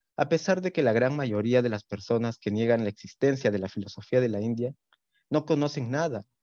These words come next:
o solo muy poco sobre el pensamiento indio, como señalan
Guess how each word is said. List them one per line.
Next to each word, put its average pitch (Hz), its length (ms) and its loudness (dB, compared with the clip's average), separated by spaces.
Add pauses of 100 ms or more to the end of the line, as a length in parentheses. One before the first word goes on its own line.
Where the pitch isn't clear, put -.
(120)
o 107 100 -4
solo 131 240 4
muy 123 180 -2
poco 143 360 0
sobre 98 220 -4
el 92 60 -4
pensamiento 104 600 -4
indio, 107 360 -4 (680)
como 110 220 0
señalan 120 680 0